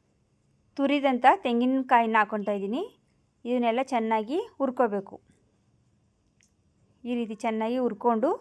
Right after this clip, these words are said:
ಇದು ಮಾಡ್ಕೊತಾ ಬರಬೇಕು. ಚೆನ್ನಾಗಿ ಹುರ್ಕೊಂಡಿದ್ದೀನಿ, ನೋಡ್ತಾ ಇರ್ಬೋದು ನೀವೀಗ. ಚೆನ್ನಾಗಿ ಹುರ್ಕೊಂಡು ಇದು ಮಾಡ್ಕೊತಾ ಇದ್ದೀನಿ.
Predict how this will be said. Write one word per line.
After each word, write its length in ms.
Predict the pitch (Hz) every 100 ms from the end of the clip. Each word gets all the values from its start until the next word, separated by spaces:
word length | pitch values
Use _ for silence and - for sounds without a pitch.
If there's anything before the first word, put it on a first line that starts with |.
| - _ _ _ _ _ _ _ _ _ -
ಇದು 80 | 247 247
ಮಾಡ್ಕೊತಾ 380 | 226 220 202 269 277
ಬರಬೇಕು. 400 | 226 202 196 - _ _ _ _ _ _ _ _ _ _ _ _ _ -
ಚೆನ್ನಾಗಿ 320 | 247 233 269 269
ಹುರ್ಕೊಂಡಿದ್ದೀನಿ, 640 | 214 254 233 208 208 302 453 _ _ -
ನೋಡ್ತಾ 240 | 240 240 240
ಇರ್ಬೋದು 240 | 208 214 202
ನೀವೀಗ. 240 | 202 196 285 - _ _ _ _ _ -
ಚೆನ್ನಾಗಿ 360 | 247 240 254 247
ಹುರ್ಕೊಂಡು 420 | 240 - 240 240 392 - _ _ _ -
ಇದು 80 | 240 233
ಮಾಡ್ಕೊತಾ 340 | 226 226 202 190
ಇದ್ದೀನಿ. 220 | 196